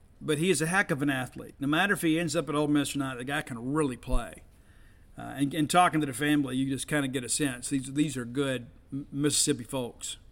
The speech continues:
you know, people that have good values, and, uh, they're enjoying the process and kinda getting out and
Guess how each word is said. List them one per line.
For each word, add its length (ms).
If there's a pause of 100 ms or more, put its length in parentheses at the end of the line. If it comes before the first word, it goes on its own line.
(140)
you 100
know, 100
people 300
that 80
have 140
good 180
values, 600
and, 160 (500)
uh, 160
they're 200
enjoying 460
the 60
process 600
and 80
kinda 200
getting 280
out 200
and 80